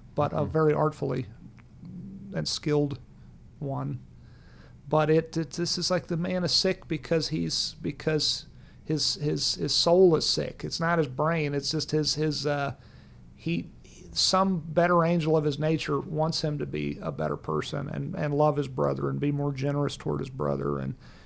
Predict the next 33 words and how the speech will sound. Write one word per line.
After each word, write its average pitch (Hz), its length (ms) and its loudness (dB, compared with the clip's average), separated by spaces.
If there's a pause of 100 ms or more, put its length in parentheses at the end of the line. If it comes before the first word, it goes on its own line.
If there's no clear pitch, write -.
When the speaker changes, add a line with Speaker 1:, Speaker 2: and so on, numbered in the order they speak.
(120)
Speaker 1:
be 156 100 2
more 147 180 0
kind 143 600 -4
and 143 200 -2
be 147 100 2
more 143 200 0
understanding. 151 720 -2
And 147 100 -4
he 147 80 -2
just 147 540 0 (340)
can't 160 460 -2 (140)
do 160 200 4
it, 165 180 6 (440)
except 156 440 0
that 180 100 -2
when 151 140 -2
he 151 60 -6
can't 175 400 -2
do 147 180 0
it 143 100 -2
and 147 80 -2
when 147 100 -2
he's 143 140 -2
so 165 260 2
nasty 147 540 0
and 131 100 -4
so 151 320 2 (100)
terrible 139 440 0
and 135 100 -2
negative 139 380 -4
to 139 60 -2
his 139 100 -4
brother, 139 420 0